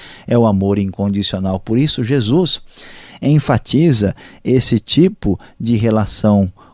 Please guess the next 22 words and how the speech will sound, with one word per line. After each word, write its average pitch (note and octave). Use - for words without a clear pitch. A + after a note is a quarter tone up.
com G#2
Pedro. F2+
Ele C#3+
não A2
aperta A2+
a -
pessoa G#2+
de G2
Pedro G2+
porque G#2
ele F#2+
fez G#2
uma F#2+
coisa F#2+
errada, G2+
ele G#2
não D3
lança A#2
em F#2
rosto, G#2
ele G#2+
insiste C#3+